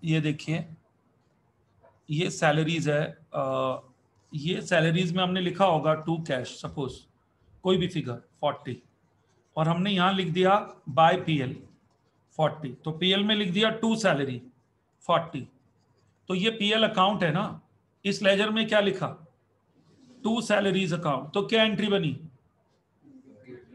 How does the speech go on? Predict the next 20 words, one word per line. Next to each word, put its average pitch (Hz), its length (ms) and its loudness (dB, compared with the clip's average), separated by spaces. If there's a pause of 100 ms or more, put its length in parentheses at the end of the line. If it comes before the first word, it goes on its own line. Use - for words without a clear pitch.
(1160)
Entry 156 280 -2
बनी 202 240 0
पीएल 196 320 2
debit। 185 500 2 (960)
तो 202 160 -2
इसी 202 300 0
को 202 300 2
हम 175 240 -2
लोग 190 260 0
बच्चों 165 400 -2
बोलते 151 400 -2
हैं, 143 460 -2 (600)
एक 165 220 -6
entry 160 340 -4
के 165 160 -6
नाम 151 240 -2
से 165 140 -6
बुलाते 139 420 -4
हैं 147 180 -6
क्या? 151 200 -4